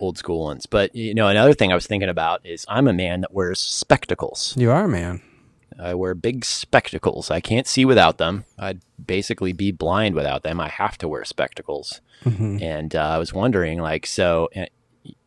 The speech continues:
Speaker 1: y-, you know, am I gonna be able, be able to put the three D glasses over them or what? And that was actually one of the many reviews that I read. Someone said, "I wear glasses,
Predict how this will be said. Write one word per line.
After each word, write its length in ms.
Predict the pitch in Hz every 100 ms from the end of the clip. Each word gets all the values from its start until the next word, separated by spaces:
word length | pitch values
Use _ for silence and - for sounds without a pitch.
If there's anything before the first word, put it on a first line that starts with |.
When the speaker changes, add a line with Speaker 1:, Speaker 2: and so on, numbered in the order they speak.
| _
Speaker 1:
y-, 120 | -
you 120 | 87
know, 240 | 85 78 78
am 180 | 80 78
I 100 | 78
gonna 140 | 80
be 60 | 80
able, 160 | 85 -
be 60 |
able 120 | 90
to 40 | 82
put 160 | -
the 60 | -
three 220 | - 98
D 80 | 85
glasses 400 | 82 85 87 87 -
over 240 | 127 113
them 240 | 110 110
or 80 | 95
what? 220 | 95 92
And 80 | 87
that 100 | 95
was 140 | 101 127
actually 300 | 120 113 98
one 140 | 107
of 120 | 98
the 60 | 98
many 260 | 95 98
reviews 460 | 92 87 92 95 95
that 100 | 95
I 60 | 85
read. 340 | 85 87 98
Someone 380 | - 92 85 85
said, 460 | - 92 85 73 - _ _ _ _ _
"I 100 | 104 160
wear 180 | 113
glasses, 680 | 107 107 160 - 101 131 -